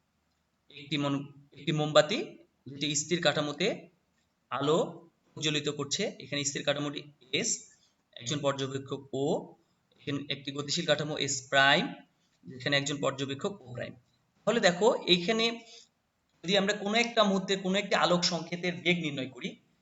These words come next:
স্থির কাঠামোতে যে পর্যবেক্ষক বসে আছেন উনি নির্ণয় করলেন আলোর বেগ সি। আপ-, আপেক্ষিকতার বিশেষ তত্ত্ব অনুসারে দ্বিতীয় স্বীকার্য মতে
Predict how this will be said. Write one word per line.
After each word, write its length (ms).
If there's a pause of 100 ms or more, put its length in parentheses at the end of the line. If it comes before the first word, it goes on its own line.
(400)
স্থির 280
কাঠামোতে 460 (1120)
যে 180
পর্যবেক্ষক 580 (680)
বসে 200
আছেন 240 (100)
উনি 160
নির্ণয় 260
করলেন 280 (160)
আলোর 200
বেগ 180 (140)
সি। 140 (1600)
আপ-, 220 (1160)
আপেক্ষিকতার 680
বিশেষ 220
তত্ত্ব 220
অনুসারে 300
দ্বিতীয় 280
স্বীকার্য 340
মতে 280